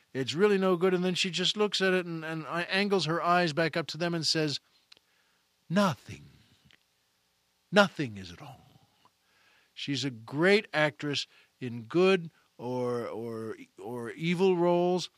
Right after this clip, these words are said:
and she was in this, but I'm mentioning her because she was very well known for playing in the Frankenstein movies, and even she could have a heart. Even the characters she played had hearts.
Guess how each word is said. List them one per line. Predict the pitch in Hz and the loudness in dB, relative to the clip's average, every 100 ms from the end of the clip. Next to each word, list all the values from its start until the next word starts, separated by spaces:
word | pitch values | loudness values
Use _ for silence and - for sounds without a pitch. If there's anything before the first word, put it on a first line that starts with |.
| _ _ _ - | _ _ _ -10
and | 135 | -2
she | - 220 | 0 0
was | 214 165 | 0 -2
in | 170 | -2
this, | 156 156 - - _ | -2 -4 -8 -20 _
but | 156 156 | 2 4
I'm | 156 151 | 2 2
mentioning | 170 220 - 214 202 | 0 2 2 0 -2
her | 151 156 156 147 _ _ _ _ _ - | 0 0 0 -4 _ _ _ _ _ -2
because | 147 - - 175 170 147 | -2 -2 0 2 2 0
she | - - 147 | -2 0 0
was | 135 113 | -2 -4
very | 120 120 180 190 190 185 175 | -10 0 6 8 8 8 6
well | 151 151 147 | 4 2 2
known | 139 135 131 120 | 0 -2 -4 -6
for | 123 | -10
playing | - 135 135 131 120 - - _ | -8 -6 -4 -6 -10 -16 -20 _
in | - 113 | -12 -10
the | |
Frankenstein | 107 151 160 151 156 - 156 151 | -8 -4 -4 -4 -4 -2 0 0
movies, | 147 143 143 147 - - - _ - | 0 0 0 -2 -4 -14 -20 _ -10
and | 135 135 131 113 _ | -6 -4 -6 -10 _
even | 151 190 214 202 | -6 -2 -2 2
she | - - 202 | 2 4 2
could | 185 156 143 | -2 -2 0
have | 151 | 0
a | 139 | -2
heart. | 135 143 143 | -2 0 0
Even | 160 185 | -2 -2
the | - | -4
characters | - 185 185 - 165 151 | -2 0 0 0 -2 0
she | - 156 | -2 -4
played | - 170 165 139 | -4 -2 0 0
had | 127 | -2
hearts. | 110 120 113 | -4 -6 -6